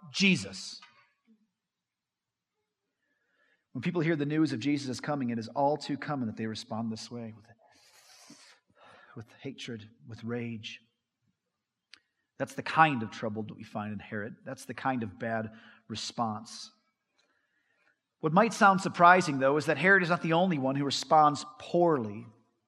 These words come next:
Herod is not the only one who responds with something other than a positive joy. That verse tells us that when Herod the king heard this, he was troubled, and all Jerusalem with him.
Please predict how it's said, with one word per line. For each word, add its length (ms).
Herod 220
is 80
not 160
the 180
only 340
one 360
who 120
responds 1160
with 120
something 380
other 280
than 180
a 60
positive 840
joy. 540
That 120
verse 200
tells 260
us 60
that 100
when 100
Herod 360
the 60
king 240
heard 280
this, 180
he 300
was 300
troubled, 580
and 420
all 300
Jerusalem 840
with 220
him. 240